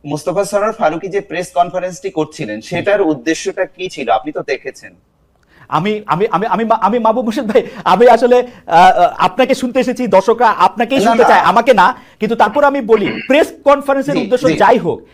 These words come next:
Speaker 2: আমি একটা বাংলাদেশের
Speaker 1: না, না।
Speaker 2: কোনো একটা গুরুত্বপূর্ণ
Speaker 1: খাল-
Speaker 2: চেয়ারে প্রতিষ্ঠিত কাউকে আমি যে কোনো জায়গায় পাই,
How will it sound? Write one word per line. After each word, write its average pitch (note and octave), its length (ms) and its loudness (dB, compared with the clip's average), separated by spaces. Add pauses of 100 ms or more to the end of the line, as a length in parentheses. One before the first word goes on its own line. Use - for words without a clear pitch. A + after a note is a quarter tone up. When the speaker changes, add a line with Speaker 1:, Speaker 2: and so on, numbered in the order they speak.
(120)
Speaker 2:
আমি B3+ 380 2
একটা B3 500 0
বাংলাদেশের F#3+ 580 0
Speaker 1:
না, F3 60 0
না। - 80 0
Speaker 2:
কোনো A3 200 -2
একটা A3 240 2
গুরুত্বপূর্ণ A#3+ 580 -2
Speaker 1:
খাল- A#3 220 -2
Speaker 2:
চেয়ারে A3 340 4
প্রতিষ্ঠিত A#3 520 -6
কাউকে G#3 480 2
আমি A3+ 140 0
যে A#3 220 0
কোনো E4 180 -2
জায়গায় B3 240 2
পাই, B2 360 0